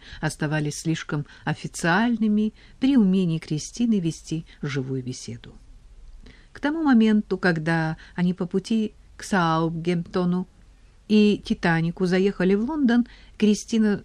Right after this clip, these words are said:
вновь обрела свойственную ей жизненную энергию. В течение недели они гуляли по городу, посещали театры,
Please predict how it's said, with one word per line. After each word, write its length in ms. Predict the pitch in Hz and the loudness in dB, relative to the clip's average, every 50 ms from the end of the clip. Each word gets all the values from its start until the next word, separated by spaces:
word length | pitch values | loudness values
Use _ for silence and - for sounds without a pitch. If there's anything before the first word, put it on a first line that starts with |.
| - - | -10 -8
вновь 540 | - 170 175 202 214 226 262 294 277 - 226 | -4 0 4 6 6 6 6 4 2 0 0
обрела 480 | 214 185 185 190 180 180 175 170 - - | 0 2 2 2 2 2 0 0 -2 -4
свойственную 760 | - - 190 185 190 196 185 - - 170 170 165 165 165 160 | -6 -4 0 2 2 2 0 -2 -2 -2 0 0 0 0 0
ей 240 | 156 165 160 147 - - | 0 -2 -2 -2 -4 -4
жизненную 800 | 165 151 151 170 190 190 190 - 185 190 185 190 190 190 196 - - - - - | -4 -2 2 2 2 2 0 -4 -4 -4 -4 -4 -4 -6 -8 -12 -16 -18 -10 -8
энергию. 580 | 151 143 131 127 123 117 - - - 117 127 127 - - - - - - - - - _ - _ - - - - - - - - - - | -6 -6 -6 -6 -10 -12 -14 -16 -18 -18 -18 -18 -20 -20 -20 -20 -20 -20 -20 -20 -20 _ -20 _ -20 -20 -20 -20 -20 -20 -20 -20 -20 -20
В 100 | - - | -10 -4
течение 520 | - 277 269 - - 302 285 262 240 233 | -2 -2 -2 -2 -4 0 4 6 6 8
недели 640 | 233 233 233 190 180 202 196 190 185 190 196 208 - - - - - | 8 6 6 6 4 4 4 4 4 2 0 -4 -6 -10 -20 -14 -6
они 180 | - 262 294 247 | -4 -4 -2 0
гуляли 300 | - 175 175 165 156 156 | 0 0 2 2 0 -2
по 160 | - 156 151 | -4 -4 -6
городу, 500 | 139 147 180 214 220 208 208 196 202 175 | -4 -2 0 0 0 -2 -4 -6 -8 -8
посещали 600 | - 175 170 - 220 - - - 311 294 262 254 | -8 -8 -6 -4 -6 -6 -6 -6 -4 -2 -2 -2
театры, 680 | - - 208 170 160 160 160 160 - - - 147 147 165 | 0 0 -2 0 0 -2 -2 -4 -6 -8 -10 -10 -10 -12